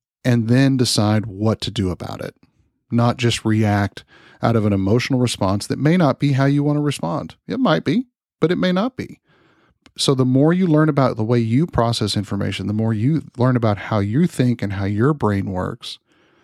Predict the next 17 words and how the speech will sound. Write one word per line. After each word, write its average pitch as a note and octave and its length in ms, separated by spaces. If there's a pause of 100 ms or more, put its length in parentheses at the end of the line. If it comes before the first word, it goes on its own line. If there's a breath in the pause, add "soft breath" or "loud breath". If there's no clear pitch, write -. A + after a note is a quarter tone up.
(300 soft breath)
you'll D3+ 160
be F3+ 120
able C#3+ 160
to C3 60
make A#2 280
the C#3 80
decisions A2 520
that - 120
you G#2+ 200
want F#2+ 300
to G2 80
make, - 440 (280)
which C3+ 180
will C#3+ 140
ultimately D3 400
help A#2+ 280
you A2 300